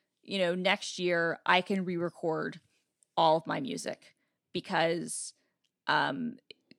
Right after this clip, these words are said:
you know, uh, you have to, like, her, the clause in, in, in her contract basically said, uh, you know, you can re-record after, if it's been, you know, at least five years or, or whatever." So for her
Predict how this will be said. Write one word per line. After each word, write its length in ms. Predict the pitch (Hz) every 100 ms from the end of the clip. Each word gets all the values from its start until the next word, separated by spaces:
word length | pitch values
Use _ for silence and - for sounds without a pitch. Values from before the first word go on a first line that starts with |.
| -
you 120 | 185
know, 280 | 165 160 -
uh, 100 | - - -
you 200 | 180 196
have 140 | 170
to, 140 | - -
like, 180 | - 170 -
her, 200 | 190 190
the 120 | -
clause 340 | 196 196 180 175
in, 180 | 185 175
in, 240 | 165 175
in 180 | - 165
her 280 | 175 165 151
contract 360 | - 170 165 160
basically 360 | 165 - 170
said, 480 | 165 - 160 160 - - -
uh, 300 | - - - - - _ _
you 80 | 180
know, 80 | 156
you 200 | 170 165
can 340 | - 185 175
re-record 720 | 214 226 202 - 196 190 180
after, 340 | 156 170 175 -
if 120 | 175
it's 160 | 170 -
been, 280 | 160 160
you 100 | 165
know, 80 | 160
at 100 | 156
least 180 | 160 -
five 220 | 170 156
years 240 | - - -
or, 60 | -
or 140 | -
whatever." 360 | - - - -
So 200 | - -
for 120 | 165
her 140 | 165